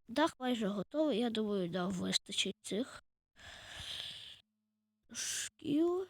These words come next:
Так, є, є. А, і, до речі, чому в мене там стоїть дизлайк під, е, ареною? Ну, історія арени. Ну, мені не дуже це сподобалось.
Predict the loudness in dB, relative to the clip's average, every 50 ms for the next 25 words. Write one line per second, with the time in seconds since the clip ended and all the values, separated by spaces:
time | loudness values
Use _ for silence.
0 | -8 -20 -20 _ _ _ _ _ _ _ _ _ _ _ _ _ _ _ _ _
1 | -16 -12 -10 -10 -10 -10 _ _ -14 -12 -12 -10 -8 -6 -6 -4 -2 -2 -2 -2
2 | -4 -6 -4 -2 0 0 2 0 -2 -6 _ _ 0 2 4 4 2 2 _ -10
3 | -12 -4 -2 2 4 4 4 4 4 2 2 0 -2 _ -2 -2 0 2 4 4
4 | 6 8 10 10 8 8 4 2 0 0 0 -2 _ 0 0 0 0 -2 -2 -2
5 | -2 0 2 4 4 4 2 _ _ _ _ -4 -4 _ _ _ _ -14 -10 -8
6 | -8 -8 -8 -10 -14 _ _ 0 2 2 2 2 2 2 2 4 6 6 6 4
7 | 4 2 0 0 0 -2 -2 -6 -8 _ 0 2 4 4 4 4 2 -2 _ _
8 | -2 0 0 0 2 2 4 4 4 2 0 _ -4 -2 0 0 0 -2 -2 -8
9 | -8 -8 -6 -2 -2 2 6 6 6 6 6 4 4 4 4 2 0 -2 _ -4
10 | -4 -4 -4 _ _ -2 0 2 2 4 6 6 4 4 0